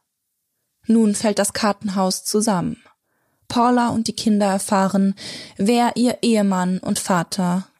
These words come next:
in Wirklichkeit ist. Für sie bricht an diesem Tag eine Welt zusammen.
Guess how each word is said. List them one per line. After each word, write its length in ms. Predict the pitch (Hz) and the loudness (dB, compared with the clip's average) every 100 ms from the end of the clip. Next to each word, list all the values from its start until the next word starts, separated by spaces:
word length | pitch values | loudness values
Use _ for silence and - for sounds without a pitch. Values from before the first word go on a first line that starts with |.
| - | 0
in 200 | 208 196 | 2 2
Wirklichkeit 600 | 185 - - - - - | 0 -4 -10 -10 -12 -12
ist. 480 | 233 - - - - _ _ _ _ _ _ _ _ - _ _ - | -12 -12 -12 -20 -20 _ _ _ _ _ _ _ _ -20 _ _ -4
Für 160 | - | 0
sie 420 | 208 226 226 233 - _ _ | 2 4 2 0 -4 _ _
bricht 260 | 240 240 - | 0 0 0
an 120 | 220 | 2
diesem 280 | 226 226 - | 2 0 -2
Tag 480 | - 185 214 - - - _ | -2 -2 -4 -12 -20 -20 _
eine 260 | 214 208 196 | 0 2 2
Welt 280 | 175 185 - | 0 -2 -6
zusammen. 640 | - 175 190 202 226 | -4 -4 -4 -6 -10